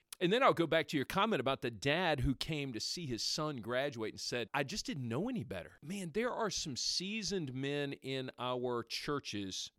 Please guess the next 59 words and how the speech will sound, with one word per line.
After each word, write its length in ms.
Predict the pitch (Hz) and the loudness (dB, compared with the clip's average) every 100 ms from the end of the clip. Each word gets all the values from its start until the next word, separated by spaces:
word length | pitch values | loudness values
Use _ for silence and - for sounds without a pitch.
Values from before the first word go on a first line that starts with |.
| 120 | 4
that 240 | 151 - | 4 4
they 120 | 208 | 2
never 300 | 262 247 175 | 4 2 4
had 460 | 135 - 151 156 143 | 0 0 0 0 2
the 140 | 135 | 4
opportunities 720 | 127 131 120 - 151 131 113 | 4 4 2 2 0 0 -2
to 100 | - | -2
be 120 | 107 113 | -2 0
part 380 | - 147 143 - | 2 4 4 4
of 120 | 113 | -2
what 240 | 110 123 113 | 2 0 2
you're 160 | 127 | -2
talking 440 | 120 139 113 117 107 | 0 0 0 0 -2
about, 260 | 104 85 | 0 0
part 240 | - 147 147 | 0 -2 -2
of 80 | |
what 160 | 143 135 | -2 -2
Noble 260 | 135 135 120 | -2 -2 0
Warriors 400 | 123 127 120 120 | 0 2 2 2
offers, 440 | 117 123 120 113 | 2 2 -2 -2
part 180 | 151 135 | 0 2
of 80 | 131 | 2
what 160 | 127 - - - _ | 0 -2 -20 -20 _
we 100 | 127 | 0
see 200 | 127 - | 0 0
churches 420 | - 151 151 139 | 2 4 4 2
beginning 400 | 98 120 135 131 117 | 2 2 4 2 0
to 60 | |
do, 300 | 113 147 160 - - 117 | 4 6 6 4 6 8
but 160 | 175 | 8
they 160 | - 269 | 8 2
still 240 | - 240 | 4 4
have 120 | 196 | 6
a 40 | 143 | 4
lot 240 | 120 160 | 6 4
of 100 | 135 | 4
wisdom. 360 | 131 190 - 117 | 6 6 6 2
They 160 | 151 | 2
can 180 | - 220 | 2 -2
tell 240 | - 185 160 | 0 2 2
us 120 | - | 2
a 60 | |
lot 280 | 120 131 170 | 2 6 6
about 240 | 143 135 110 | 6 4 4
what 200 | 147 - | 2 0
happens 560 | - 156 - 135 123 | -2 -2 2 2 2
when 140 | 143 120 | -2 -2
you 100 | 110 | -2
don't 320 | 95 139 175 | 0 -2 -2
have 500 | - 127 120 107 92 - - | -6 -2 0 0 -2 -6 -2
Christ 400 | - 139 120 - | 4 4 4 0
in 80 | 110 | 0
your 140 | 110 | 2
life, 280 | 110 98 - | 2 0 0
when 140 | 127 | -2
you 140 | 123 120 | -2 -2
don't 320 | 139 156 - | 0 0 0
have 200 | 143 127 | 0 0
discipleship. 800 | 117 - 127 123 110 - 110 | 0 2 4 6 6 4 2